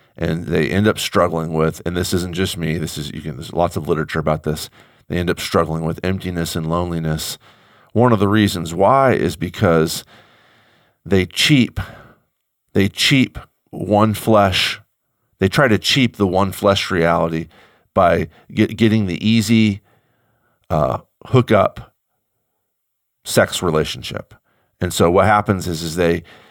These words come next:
they, uh, they give themselves to somebody physically. They take off their clothes and they're naked with somebody else. But inside their head, they refuse to become naked. Inside their head, they put up a wall to protect themselves. It's i-, inevitable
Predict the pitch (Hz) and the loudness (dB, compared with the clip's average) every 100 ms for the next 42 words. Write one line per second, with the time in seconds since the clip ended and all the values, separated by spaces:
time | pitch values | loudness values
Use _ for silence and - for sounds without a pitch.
0 | _ - 87 78 - 80 73 - - 87 | _ 0 0 0 -2 -2 -2 -4 -6 -4
1 | 92 85 92 90 90 95 - - 95 82 | -4 -4 -8 0 0 0 -8 -6 -4 -2
2 | 80 - 78 - - - - _ _ 95 | -4 -4 -6 -6 -14 -16 -18 _ _ -6
3 | - 110 117 107 110 - 101 78 78 82 | 0 2 2 2 -2 -2 2 4 2 0
4 | - 85 85 85 87 90 85 80 80 107 | -6 -6 -4 -2 -2 -4 -6 -10 -8 -8
5 | 90 85 80 71 69 - - _ _ _ | -6 -6 -6 -8 -10 -14 -16 _ _ _
6 | _ - 80 147 95 - - _ _ _ | _ -16 2 4 4 0 -16 _ _ _
7 | - 107 113 147 131 92 87 78 117 135 | -2 -2 0 2 2 0 -4 -2 0 2
8 | 87 85 - _ _ _ 98 92 87 90 | 2 -2 -10 _ _ _ -2 -2 -4 -8
9 | 90 - 107 107 - 80 82 95 80 76 | -8 -2 2 2 0 -8 -6 -4 -4 -4
10 | - - - _ _ _ _ _ 95 92 | -6 -12 -18 _ _ _ _ _ -6 2
11 | 107 98 92 78 101 101 82 80 _ _ | 4 4 2 0 2 4 2 -2 _ _
12 | - 87 - 110 98 82 80 78 80 - | -4 -4 2 2 2 -2 -2 -2 -4 -8
13 | - 95 - 92 - 76 - 73 69 - | -10 -6 -4 -4 -6 -10 -4 -4 -4 -14
14 | - 104 - 101 104 95 80 76 69 | -6 -4 -2 -2 2 0 0 -4 -8